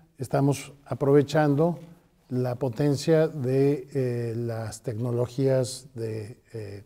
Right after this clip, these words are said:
comunicación, la digitalización del mundo, de manera que pongamos al alcance de una manera muy simple y muy atractiva a cada uno de los niños, eh, instrumentos,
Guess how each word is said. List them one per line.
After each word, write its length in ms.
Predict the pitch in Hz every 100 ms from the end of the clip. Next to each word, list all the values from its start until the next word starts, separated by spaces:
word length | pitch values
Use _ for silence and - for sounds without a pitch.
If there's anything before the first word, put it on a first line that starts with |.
| -
comunicación, 840 | 117 123 107 - 107 165 175 175
la 80 | 117
digitalización 1200 | 110 - 110 - 113 110 98 110 123 139 143 139 _ _ _ _ -
del 220 | 127 135
mundo, 480 | 151 170 165 185 180 - - _ _ _
de 160 | - 131
manera 500 | 143 151 170 175 170
que 120 | 160
pongamos 560 | 120 139 143 160 165 156
al 100 | 139
alcance 460 | 127 156 147 131
de 80 | 139
una 160 | 151 160
manera 280 | 151 160 156
muy 200 | 165 156
simple 520 | - 165 165 165 151
y 60 |
muy 220 | 135 147 151
atractiva 800 | 143 131 - - 147 143 127 - - _ _ _
a 100 | 127
cada 300 | 131 143 143
uno 280 | 147 147 143
de 120 | 131
los 200 | 120 117
niños, 600 | 135 139 120 110 - - _ _ _ _ _ _ -
eh, 340 | 127 123 123
instrumentos, 1300 | 139 139 - 139 135 160 175 151 160 147 139 - -